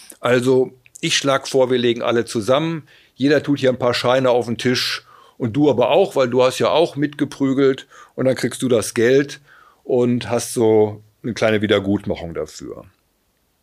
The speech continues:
Und, ähm, erstmal war da ein bisschen betretenes Schweigen. Das war,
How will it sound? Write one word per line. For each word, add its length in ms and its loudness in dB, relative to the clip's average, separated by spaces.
Und, 460 -4
ähm, 400 -4
erstmal 460 -2
war 100 0
da 140 2
ein 180 -4
bisschen 220 -6
betretenes 640 0
Schweigen. 460 2
Das 200 -2
war, 400 2